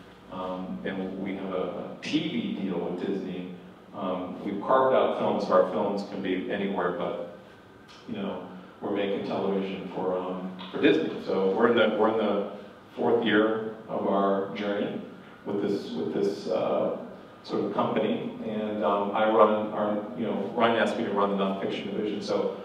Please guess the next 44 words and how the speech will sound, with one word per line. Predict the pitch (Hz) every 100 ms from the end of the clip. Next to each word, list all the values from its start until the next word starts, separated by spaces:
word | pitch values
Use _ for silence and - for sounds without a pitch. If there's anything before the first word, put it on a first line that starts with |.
| -
Homeroom | 123 120 120 117
was | 110
one | 104 101
of |
our | 101 98
first | - -
projects. | - - - - 95 - - - - - - -
And | 110 117
then, | 117 113 113
uh, | 113 110
I | 120
had | 147 -
been | -
cooking | - - 123
up | 120
something | - - - -
kind | 107 101
of | -
crazy, | 139 135 - 101 95 95 -
right? | - 101 98 - - -
And | 113
I, | - - - - - - - - - - - - -
I'd | 123
also | 127 - - -
been | 120 117 - - -
toying | - 127 123 120
with | 117
some | 117 104
fiction | 117 117 123 120
projects, | 123 123 123 131
and | 107
I'd | 104 107 107
been | 104 104 101 101 - - - -
in | 107
the | 104
running | 104 104 104
to, | 104 110 104 104
um, | 98 98 98 -
first | 170 147
I'd | - 120
been | 110
attached | - 110 107 -
to | - -
direct | 104 104 104